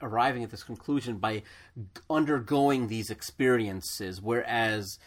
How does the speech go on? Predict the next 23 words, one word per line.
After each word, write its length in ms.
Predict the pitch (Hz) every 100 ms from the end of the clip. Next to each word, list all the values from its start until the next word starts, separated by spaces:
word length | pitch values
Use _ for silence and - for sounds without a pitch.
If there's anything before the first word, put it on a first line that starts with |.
| - - -
Michael 220 | 120 117
Sheen 240 | - 170
is 80 | 127
just 80 | 117
like, 120 | 120
"I 140 | - 131
read 220 | 131 143
this 180 | 143 -
in 100 | 127
a 60 | 110
book 240 | 131 131
somewhere, 580 | - 123 101 98 95 95
and 300 | - 104 98 -
I'm 160 | 113
just 180 | 107 -
kind 220 | 123 104
of, 160 | 101 98
like, 140 | 98 95
using 460 | 107 117 107 104
it 160 | 104 -
to 100 | 113
lecture 480 | 104 98 - - 95
you." 460 | 92 98 95 90